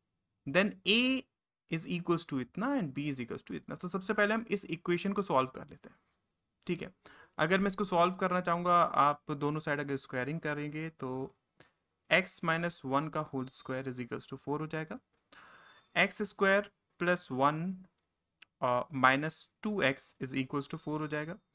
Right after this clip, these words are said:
यहाँ से आप लिख सकते हैं एक्स स्क्वायर माइनस टू एक्स माइनस थ्री is equals to zero। आप इसको थ्री और वन का यूज़ कर सकते हैं, यहाँ पर नेगेटिव, यहाँ पर पॉजिटिव, divided by one, divided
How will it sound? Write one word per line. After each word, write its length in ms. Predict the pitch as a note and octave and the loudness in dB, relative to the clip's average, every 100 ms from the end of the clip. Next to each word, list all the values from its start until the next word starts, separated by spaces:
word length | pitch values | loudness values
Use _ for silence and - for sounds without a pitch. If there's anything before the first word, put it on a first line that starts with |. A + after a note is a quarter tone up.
| - - _ - | -20 -20 _ -4
यहाँ 180 | C#3+ D3 | 2 2
से 100 | E3+ | 2
आप 120 | E3 | 0
लिख 100 | E3+ | -2
सकते 260 | - E3+ F#3 | -8 -6 -6
हैं 80 | - F3+ | -2 -2
एक्स 180 | - E3+ | -4 -12
स्क्वायर 380 | - C3+ C#3 C#3 | -4 -2 0 0
माइनस 380 | C3+ C#3+ - - | -2 -2 -8 -8
टू 180 | G3 F3 | -4 -2
एक्स 760 | C3 - - - - - - _ _ A#2+ | -2 -6 -14 -12 -14 -16 -18 _ _ -2
माइनस 360 | B2 C3+ C#3 - | 0 0 -6 -8
थ्री 180 | E3 E3 C#3+ | -6 -6 -4
is 60 | C3+ | -6
equals 300 | C3 C#3 - | -4 -6 -6
to 160 | D3 | -8
zero। 240 | D3+ D3+ - _ - - _ - | -6 -6 -6 _ -20 -20 _ 4
आप 200 | D3 E3 | 6 6
इसको 200 | E3+ F#3+ | -2 -4
थ्री 220 | F#3 F#3+ G3+ G#3 A#3+ - | -2 0 0 -2 -8 -6
और 160 | - C#3 | -2 0
वन 240 | C3+ D3 | 0 -2
का 100 | E3 | 2
यूज़ 220 | F3+ F3+ F3+ | 0 0 -4
कर 100 | E3+ | -6
सकते 260 | E3 - F3+ | -6 -6 -4
हैं, 60 | |
यहाँ 120 | D#3+ | -2
पर 120 | D3 C#3+ | -2 -2
नेगेटिव, 420 | B2+ C3+ D#3+ F#3+ | -2 -4 -4 -4
यहाँ 140 | C#3+ | -2
पर 100 | C3+ | -4
पॉजिटिव, 460 | E3+ B2 A#2+ - B2+ | -4 -4 -6 -10 -6
divided 440 | B2+ C3+ C3+ D#3 | -2 0 -2 -2
by 100 | D#3 D#3 | -2 0
one, 180 | D#3+ D3+ | 0 0
divided 360 | B2+ B2 C3 | -2 -2 -4